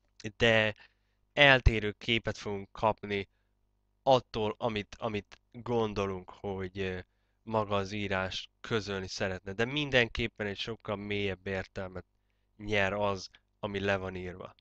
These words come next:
Következőben tovább fogjuk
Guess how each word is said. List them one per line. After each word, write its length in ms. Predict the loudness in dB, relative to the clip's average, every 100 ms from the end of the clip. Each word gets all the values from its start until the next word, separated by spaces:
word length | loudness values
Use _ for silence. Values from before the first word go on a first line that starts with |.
| _ _ _ _ _ _ _ _ _ _ _ _
Következőben 840 | 10 10 12 8 8 8 10 10 6
tovább 340 | 8 12 12 12
fogjuk 400 | 6 4 2